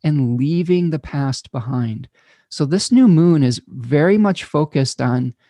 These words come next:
how can you take with you your wisdom from your previous experience, and how can you leave that old story and that old system behind. And I say system too, because Saturn in Aquarius is all about the kind of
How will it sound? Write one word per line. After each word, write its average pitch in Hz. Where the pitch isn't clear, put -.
how 170
can 214
you 214
take 175
with 185
you 175
your 147
wisdom 139
from 160
your 131
previous 135
experience, 123
and 147
how 156
can 190
you 170
leave 147
that 147
old 135
story 139
and 143
that 143
old 170
system 117
behind. 123
And 135
I 175
say 262
system 143
too, 160
because 127
Saturn 202
in 170
Aquarius 165
is 147
all 175
about 196
the 151
kind 151
of 131